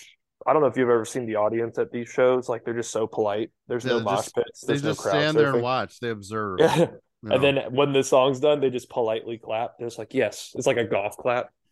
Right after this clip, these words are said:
Speaker 1: "Mm, I enjoy that song. Yes. Very good. Good
Speaker 2: Yeah, very,
Speaker 1: playing."
Speaker 2: very good. The thing about blood entrails. Very good.
Speaker 1: <laughs> And then in the, the Philippines, they're all about, like,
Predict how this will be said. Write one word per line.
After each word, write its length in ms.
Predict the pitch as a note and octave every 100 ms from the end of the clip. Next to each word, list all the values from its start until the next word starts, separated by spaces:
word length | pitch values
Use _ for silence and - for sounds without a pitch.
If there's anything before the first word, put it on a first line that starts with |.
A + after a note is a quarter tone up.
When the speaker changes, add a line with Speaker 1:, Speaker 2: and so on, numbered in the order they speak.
| _ _ _ _ -
Speaker 1:
"Mm, 240 | C3 G#2 -
I 80 | A#2+
enjoy 300 | B2 A#2+ B2+
that 180 | A#2 -
song. 280 | - G2+ G#2+
Yes. 320 | A2+ G#2 -
Very 220 | - A#2 A2+
good. 280 | A2+ G#2+ - _
Good 120 | A#2 G2+
Speaker 2:
Yeah, 80 |
very, 220 | F#2+ A2+ G2+
Speaker 1:
playing." 120 | A2 _ _ _ -
Speaker 2:
very 160 | G#2
good. 260 | G2 G2 E2 F#2+
The 60 | G2
thing 240 | F2+ G#2+
about 320 | G#2 F#2+ F#2+ - _ _ _ _ _
blood 420 | F2+ F#2 G2+ G2+
entrails. 720 | G2+ F#2+ F#2+ E2+ D#2+ D#2+ -
Very 160 | - F#2+
good. 200 | F2 E2 _ _ _ _ _
Speaker 1:
<laughs> 460 | B2 B2+ - - - - - _ F3+ - B2+
And 120 | B2
then 120 | C#3
in 120 | C#3
the, 240 | B2 A2 A2 _ _ _ _ -
the 80 |
Philippines, 720 | - C3+ D3+ - A#2 G#2+ G#2+ G#2
they're 180 | A#2
all 140 | B2+ A2
about, 240 | A2 G#2
like, 200 | G#2 G2